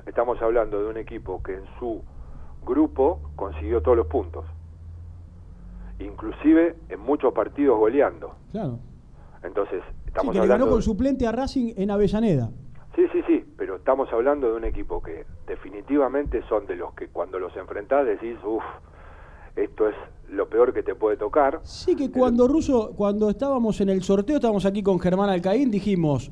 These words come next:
Speaker 2: "¿Con quién no querés jugar? Con Atlético Tucumán", y así todo lo pasó y lo pasó bien.
Speaker 1: Sí, sí,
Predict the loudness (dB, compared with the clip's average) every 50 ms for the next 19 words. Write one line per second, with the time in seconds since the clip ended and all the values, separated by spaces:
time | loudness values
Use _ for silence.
0 | -2 2 2 2 2 2 2 2 4 4 4 4 4 2 2 2 2 2 4 4
1 | 2 2 0 2 2 4 4 2 2 0 -2 -4 -4 -2 0 2 2 0 0 0
2 | -2 -2 -2 0 0 0 0 0 0 2 2 2 2 2 2 2 0 0 -2 -2
3 | -2 -2 -2 0 0 2 2 0 0 -2 -4 -2 0 2 2 2 2 0 0 2
4 | 4 4 4 4 4 2 0 -2 -6 -10 -16 -18 -18 -16 -16 -16 -16 -18 -20 -20
5 | -20 -20 -20 -8 -4 -4 -2 0 0 -2 -2